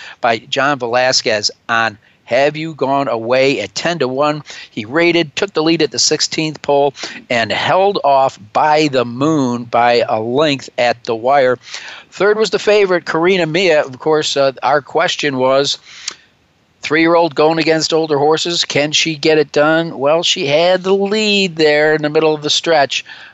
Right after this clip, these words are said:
but, uh, just did not get the job done. Still, a very nice effort by this daughter of Malibu Moon from the Billy Mott barn.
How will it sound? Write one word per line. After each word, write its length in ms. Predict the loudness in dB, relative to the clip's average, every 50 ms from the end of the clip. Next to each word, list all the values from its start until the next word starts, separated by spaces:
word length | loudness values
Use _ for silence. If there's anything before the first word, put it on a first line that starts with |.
| _ _
but, 320 | -2 -2 -2 -2 _ -2
uh, 340 | 0 2 2 4 4 2 0 -2 -8 _ _ _ _ _ _ _ _ _ -10
just 280 | -6 -6 -6 -6 -4 -2
did 180 | -2 -2 0
not 220 | 0 0 0 0 -2 -4 -18 -12 -4
get 180 | -4 -4 -2
the 100 | -4 -6
job 320 | -4 -2 0 0 0 0 0
done. 260 | -2 -2 -2 -2 -4
Still, 320 | -6 -2 0 0 2 0
a 60 | 0
very 300 | 0 0 0 0 0 -2
nice 380 | -2 -2 0 0 0 0 0 0
effort 360 | 0 0 0 -2 -6 -6 -6 _ -20 -20 -10 _
by 160 | 0 0 2
this 160 | 2 0 -2
daughter 440 | -2 0 0 2 2 0 0 -2 -2
of 200 | -2 -4 -4 -6 -8 -12
Malibu 680 | -8 -4 -2 0 2 2 2 0 0 -2 -4 -6 -6 -4
Moon 380 | -4 -2 -2 -2 -2 -4 -4 -4
from 280 | -2 -2 -2 -2 -2
the 80 | -4 -6
Billy 360 | -4 -2 0 0 2 0 0
Mott 360 | -2 -2 -2 -2 -2 -4 _
barn. 420 | -2 0 0 0 0 -4 -6 -12